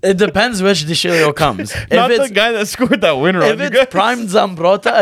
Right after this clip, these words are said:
Speaker 1: against us, yes, I'll take him.
Speaker 2: <laughs>
Speaker 1: If it's, if it's everything else, I don't want him.
Speaker 2: Dude,
Speaker 1: If
Speaker 2: and
Speaker 1: it's
Speaker 2: the thing is,
Speaker 1: Ricardo.
Speaker 2: 'cause he's, he's, he's good for when we, you throw him in for, like, those five minutes here, ten minutes. He has a, he has a, he has a cover for one game 'cause someone got hurt.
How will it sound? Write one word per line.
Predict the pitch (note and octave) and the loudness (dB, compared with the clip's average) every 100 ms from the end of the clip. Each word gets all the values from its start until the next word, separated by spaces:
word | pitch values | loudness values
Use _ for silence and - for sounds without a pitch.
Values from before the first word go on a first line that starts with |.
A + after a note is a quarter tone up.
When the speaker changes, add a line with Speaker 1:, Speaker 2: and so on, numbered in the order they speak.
| F3+ | 2
Speaker 1:
against | E3+ G3+ - | 0 0 0
us, | C4 A#3 | 0 -2
yes, | D#4 - G#3 G3 D3+ C3+ A3+ | -6 -2 2 2 2 -4 -2
I'll | C#4 E3+ | -2 -2
take | - G3 G3 - | -6 -4 -4 -4
him. | C#3+ G#2+ C#3 G3+ - | -6 -6 -10 -12 -10
Speaker 2:
<laughs> | F#4 G4+ F3+ - - G4+ | -2 -2 -2 -12 -6 0
Speaker 1:
If | F#3+ C#4+ A#4 | 0 0 -2
it's, | F5 - F4 - - - - | -4 -4 -6 -6 -8 -8 -4
if | D#3+ F3+ | -2 -2
it's | G3 A3 - | -2 -4 -2
everything | D#3 E3 F3 F#3 D3 E3+ E3+ | -2 -2 -2 -4 -4 -6 -4
else, | D3 E3 A3 C#4 G3+ - | 0 2 2 -2 -8 -6
I | - | -2
don't | E3 G3+ | -2 -2
want | F3 C#3+ C3+ | 0 2 0
him. | G#2+ A#2 | -4 -6
Speaker 2:
Dude, | E3 | -2
Speaker 1:
If | E3 | 2
Speaker 2:
and | G#3 | 2
Speaker 1:
it's | E3 | 2
Speaker 2:
the | |
thing | G3 | 0
is, | F3+ | 2
Speaker 1:
Ricardo. | F3+ F3 E3 C#3+ | 0 -2 -4 -4
Speaker 2:
'cause | D#3+ | -2
he's, | E3+ G3+ | -2 -2
he's, | G#3 C#3+ B2 B2 - - | -4 -8 -8 -8 -14 -6
he's | D3 | -4
good | A#2+ F#3 | 0 -2
for | - | -2
when | D3 C#3 | -2 -2
we, | C3 | -2
you | - | -4
throw | A#2 D3 C#3 | 0 2 2
him | B2+ | 0
in | |
for, | C#3 D3 | -2 0
like, | B2+ A#2+ | 2 2
those | B2+ | -2
five | - C#3+ C3+ C3 | -2 -2 0 -2
minutes | B2+ B2+ C3 | 0 -2 -2
here, | - C3 C3 | -2 0 0
ten | D#3+ | -2
minutes. | C#3 C3+ | -2 -2
He | C3 | -4
has | B2+ | -6
a, | C3 | -4
he | |
has | C#3+ C3 | -2 -2
a, | C#3 | -4
he | C#3 | -2
has | C#3 | 0
a | C#3 A#2+ - - - G2+ - - | 0 -2 -8 -20 -20 -20 -18 -4
cover | D3+ C3 C3+ | -2 -2 -4
for | - B2 | -2 2
one | C3 | 2
game | B2 C3+ B2+ | 0 -4 -4
'cause | A2+ | -4
someone | B2+ A#2+ | -2 2
got | A#2 | 2
hurt. | A2+ D3+ | 2 0